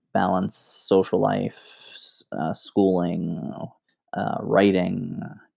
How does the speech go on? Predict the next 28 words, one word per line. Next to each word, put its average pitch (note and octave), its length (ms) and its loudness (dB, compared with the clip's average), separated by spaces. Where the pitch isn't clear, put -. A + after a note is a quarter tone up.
how F#2+ 240 2
not F#2+ 240 2
to - 100 -4
take F#2 240 0
on F#2 180 2
so - 200 -2
much, F2+ 340 -2
and F#2 220 -2
how - 180 -2
not F#2 280 0
to - 100 -4
be F#2+ 180 0
that F2+ 280 2
yes F#2+ 340 0
man F#2 380 2
who - 80 0
goes F#2 340 0
to, F#2+ 500 -2
says F2 440 4
yes G#2 360 2
to - 120 4
every G2 240 2
single G2+ 480 0
project - 460 2
you're F#2+ 100 -2
faced G2 340 2
with. F#2+ 240 0
You've, F#2+ 200 -4